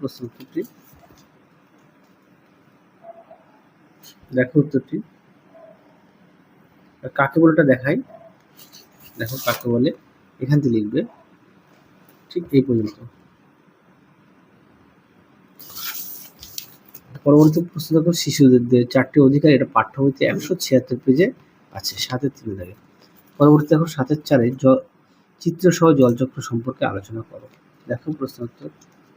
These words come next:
দেখো উত্তর,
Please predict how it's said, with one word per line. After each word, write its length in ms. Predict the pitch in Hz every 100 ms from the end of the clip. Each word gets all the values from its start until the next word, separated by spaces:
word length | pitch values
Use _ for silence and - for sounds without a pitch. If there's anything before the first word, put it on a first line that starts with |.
| _ _ _ _ _ _ _ _ _ _ _ _ _ _ _ _ _ _ _ _ _ _ - _ _ _ _ _ _ _ _ - - - _ _ _ _
দেখো 240 | 139 127 147 135
উত্তর, 220 | -